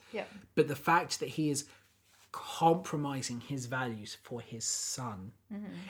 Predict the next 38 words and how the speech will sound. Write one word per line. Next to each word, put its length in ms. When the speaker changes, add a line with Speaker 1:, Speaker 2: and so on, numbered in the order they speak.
Speaker 2:
it 220
does 260
kind 220
of 80
help 260
you 80
forgive 440
everything 500
that 100
he's 240
done, 320
because 220
at 100
this 140
point 180
he's 100
like, 260
"I've 440
made 220
these 220
mistakes. 760
I 200
cost 440
my 160
son 260
the 100
opportunity 460
to 60
go 140
audition 320
in 100
Newcastle, 500
which 140
he 60
could 100
have 100
managed. 600
Speaker 1:
Yeah. 200